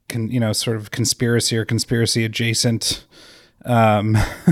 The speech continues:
<laughs> opinion. And then M S N B C has really become, like, a, a platform for Democrats and for the left. And they think that they do something different. Now, that, that doesn't stop them from playing and, you know, sort of, like, sending out press releases every time they can, like, spin a relative win on those two competitors.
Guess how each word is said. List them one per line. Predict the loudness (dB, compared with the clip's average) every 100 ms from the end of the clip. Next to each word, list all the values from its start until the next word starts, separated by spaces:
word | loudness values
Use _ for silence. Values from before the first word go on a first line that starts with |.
| 2
<laughs> | 0 -2 -6 -20 -20 -20 _ 0
opinion. | 2 4 4 6 6 6
And | 4 6
then | 6 4
M | 4 4
S | 6
N | 4
B | 2
C | 2 0
has | 2
really | 2 2
become, | 0 0 0
like, | 0 0 0
a, | 2 0 -2
a | -6 -6
platform | -4 -2 -2 -2 -4 -2 -4
for | -6 -6 -4 -4
Democrats | -6 -6 -4 -4 -2 -4
and | -4
for | -4
the | -2
left. | 0 0 -2 -12 -20 -20 -20 _ 0
And | 4 6
they | 6
think | 4 2 2
that | 2 2
they | 0
do | 2 0
something | 0 0 -2 0
different. | 0 2 0
Now, | 2 4
that, | 2 2
that | 0
doesn't | 4 4 2
stop | 2 4 4 4
them | 0 0
from | 0 0
playing | 2 2 2
and, | 0 -2
you | -2
know, | 0 -2
sort | -4 -4
of, | -2
like, | -2 2
sending | 2 2 2
out | 0 2
press | 2 2
releases | 0 -2 -2 -2 -2
every | -2 -2 -2
time | 0 0 0
they | -2
can, | -2
like, | -2 -2 -2
spin | -2 0 0
a |
relative | 0 0 -2 -4 -4
win | -2 2 2 2
on | -2 -4 -4
those | -4 -4
two | -4 -4
competitors. | -4 -4 -4 -4 -4 -2